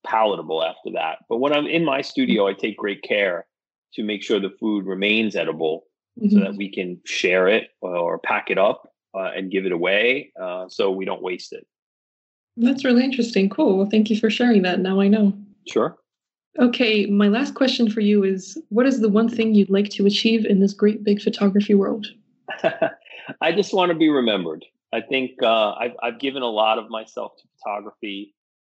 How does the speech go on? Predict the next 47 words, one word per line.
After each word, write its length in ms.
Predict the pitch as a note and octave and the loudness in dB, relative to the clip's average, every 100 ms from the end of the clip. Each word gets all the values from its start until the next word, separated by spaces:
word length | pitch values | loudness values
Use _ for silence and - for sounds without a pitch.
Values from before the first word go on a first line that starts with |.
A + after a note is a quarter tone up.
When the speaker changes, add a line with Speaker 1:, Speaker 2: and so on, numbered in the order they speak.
| _ _ | _ _
Speaker 1:
Uh, 360 | F#2 F#2+ F2+ F2 | -12 -8 -6 -8
I've 180 | F#2 G#2 | -8 -8
given 200 | G2 G2 | -8 -4
a 40 | |
lot 220 | F#2+ F#2+ | -2 -2
of 40 | F2+ | -4
time 400 | - G2+ F#2+ F#2+ F#2 | -4 0 0 -2 -6
and 100 | F#2 | -2
a 40 | |
lot 180 | F2+ F#2 | 0 0
of 40 | F2 | -2
years 760 | F#2 F#2+ F#2 F2+ F2+ - - _ | 0 0 2 -2 -6 -14 -18 _
and 120 | - | -8
a 40 | F2 | -2
lot 140 | F2+ | -2
of 60 | F2+ - | -2 2
photos. 680 | F#2+ F#2 F2+ F2 F2 - - | 2 2 0 -2 -6 -16 -10
And, 340 | F#2 F2+ F2+ | -6 -4 -4
uh, 140 | E2 E2+ | -2 -2
I'm 120 | F#2+ | -2
hoping 320 | G2+ G#2+ G#2 G2 | 0 0 0 0
that 220 | F#2 F2+ | 0 -2
when 140 | G#2 F#2+ | -2 0
I 260 | F#2 F#2 - | 0 0 -4
step 260 | - A2 | -4 0
away 260 | A2 G2+ G#2 | 2 2 2
from 220 | - G#2+ | -2 -8
photography 880 | - - G#2 G#2+ G#2 A2 G#2+ G#2 - _ _ - | -6 -2 0 0 0 0 2 0 -6 _ _ -8
as 140 | G2+ | -8
a 60 | G2+ | -8
profession 760 | - G#2 G#2+ G#2+ - A#2+ A#2+ A#2+ _ - | -12 -4 -2 0 0 2 0 -4 _ -14
and, 320 | F#2+ F#2+ F2+ - | -12 -10 -14 -12
uh, 220 | F#2+ F#2 - | -10 -8 -8
you 100 | G#2 | -6
know, 80 | G2+ | -2
or 260 | G#2 G#2 | 2 2
when 140 | G2+ G#2 | 2 2
I'm 180 | G2 F#2+ | 0 0
gone 520 | F#2+ G#2 A2+ B2 A#2+ | 2 4 2 -2 -6
from 160 | B2+ | -4
this 200 | A#2+ A#2+ | -2 -4
world, 520 | B2+ B2+ B2+ B2+ B2 - | -2 2 2 2 -4 -4
that, 240 | G#2+ G#2 | -2 0
uh, 380 | G#2 G2+ G2 F#2 - | -2 -2 -4 -6 -10
that 120 | G2+ | -12
people 280 | - - G#2+ | -10 -8 -6
remembered 640 | G#2 G2+ G2+ G2 G2 F#2 | -6 -8 -8 -8 -8 -10